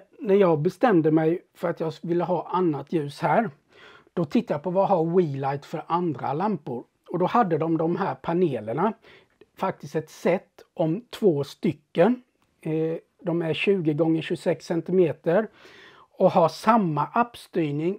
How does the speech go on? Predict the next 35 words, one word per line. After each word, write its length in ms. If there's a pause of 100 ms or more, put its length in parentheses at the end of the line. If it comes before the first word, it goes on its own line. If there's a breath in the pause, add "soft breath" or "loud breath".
och 160
det 120
går 420
att 140
koppla 320
ihop 340
så 120
att 180 (220)
samtidigt 800
som 200
jag 320
reglerar 400
ljusstyrkan 720
på 100
den 340
så 260 (100)
får 140
jag 100
samma 520
reglering 500
på 100
den 240
eller 160
färgtemperatur 1040
och 120
så. 260 (480 loud breath)
Att 160
man 160
gör 140
samma 420
inställning 460
på 120
båda 360
lamporna 420
samtidigt. 680